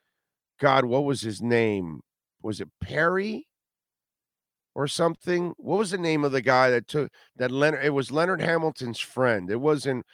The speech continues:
"I'm sorry, Frank, you're a good dude." Um, <sighs> God, what was his name? I forgot now. Oh, man. Perry Clark. That's it. I did get half of it. Perry Clark. That's it. That clown.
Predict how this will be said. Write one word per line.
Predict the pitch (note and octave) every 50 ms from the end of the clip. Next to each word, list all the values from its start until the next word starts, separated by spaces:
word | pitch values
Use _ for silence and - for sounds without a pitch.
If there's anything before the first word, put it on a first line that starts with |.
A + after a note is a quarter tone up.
| _ _ _ -
"I'm | A#2+ C#3+ C3+
sorry, | - - E3+ D3+ D3 C3 A#2
Frank, | - - B2 A#2+ A#2+ A#2+ A2 - - _ _
you're | - - B2+
a | B2+
good | A2 B2 B2 A2
dude." | G#2+ A#2 G#2+ G#2 G2 F#2 - - _ _ _ _ _ _ _ _ _ _ _ _ -
Um, | A2+ A#2 A#2 A#2 A2+ A2+ A2 G#2+ G#2 G#2+ G2+ G2+ F#2 - _ _ _ _ _ _ _ _ _ _ _ _ _ _ _ _ _ _ _ _ _ _ _ _ -
<sighs> | - - - - - _ _ -
God, | C3+ B2 A#2
what | B2 D#3 F#3 F#3+
was | E3+ A#2+ E2+
his | - F#2 E2 E2
name? | G2+ G#2 G#2 G#2+ G#2+ G2 F#2 F#2+
I | F#2+ F#2
forgot | - - A2+ G2+ G2 G2 F#2+ - -
now. | F2 E2+ D#2+ D#2+ D#2 D#2 E2 - _ _ _ _ _ _ _ _ _ _ _ _ _ _ _ _ _ _ _ _ _ _ _ _ - - _ _ _ -
Oh, | C3+ C#3 C3+ B2+ A#2+ A2 G#2
man. | G2+ G2+ F#2+ F#2+ F#2 F#2 -
Perry | - C#3 D#3 E3 E3+ C#3+
Clark. | - D#3 D#3+ D#3 C#3 A2+ F#2 - - -
That's | B2+ C3 - -
it. | F3+ D#3+ A#2 - _ - G2+
I | A2+ A#2
did | A#2 C#3 C3 G#2+
get | B2 A#2+ G#2+ - _ _
half | - G#2 A2+ A2 G#2+ F#2 G2
of | F2+ F#2
it. | E2+ - _
Perry | - C#3 C#3+ C#3+ B2+
Clark. | - - B2+ A2+ F2+ D#2+ -
That's | A2 B2 A#2+ -
it. | C3+ B2 F2 - _ _ _ _ _ _ _ _ _ _ _ _ _ _ _ _ _ _ _ _ _ _ _ _ _
That | B2 C3 B2 -
clown. | - B2 A2+ G2 E2+ D2+ - -